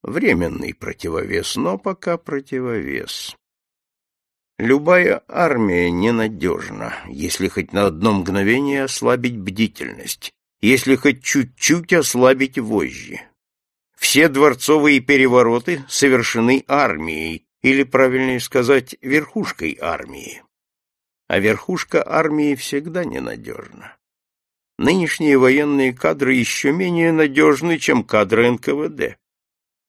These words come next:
Много там затаившихся сторонников Троцкого. Много работавших с ним, когда он был наркомвоенмором.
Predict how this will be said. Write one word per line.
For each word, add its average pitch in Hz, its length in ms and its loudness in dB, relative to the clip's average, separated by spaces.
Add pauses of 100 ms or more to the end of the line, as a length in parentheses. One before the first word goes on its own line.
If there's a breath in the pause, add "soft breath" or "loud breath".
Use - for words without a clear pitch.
(100)
Много 156 440 4
там 127 260 4
затаившихся 139 920 0
сторонников 147 800 0
Троцкого. - 680 -8 (540)
Много 180 440 6
работавших 170 800 2
с - 100 -4
ним, 139 240 4
когда 131 360 4
он 117 260 4
был 143 400 6 (420)
наркомвоенмором. 135 1300 4